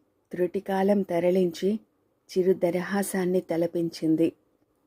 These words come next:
నిండారిన వెన్నెల విశ్వమంతా పరుచుకుంది. ఇంకా ఎంతసేపని అలా మౌనంగా ఉండిపోతావు? చెక్కిలి మీద చేతులానించి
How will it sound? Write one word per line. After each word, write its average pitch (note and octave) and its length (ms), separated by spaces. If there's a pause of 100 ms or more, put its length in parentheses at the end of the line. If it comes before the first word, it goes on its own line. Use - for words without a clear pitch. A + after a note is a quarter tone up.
(140)
నిండారిన F#3+ 720
వెన్నెల F3+ 460
విశ్వమంతా F3 760
పరుచుకుంది. E3 800 (680)
ఇంకా F3+ 280
ఎంతసేపని G#3+ 880
అలా G3 220
మౌనంగా G3 580
ఉండిపోతావు? F#3 720 (720)
చెక్కిలి G3+ 380
మీద F#3+ 260
చేతులానించి F#3 1200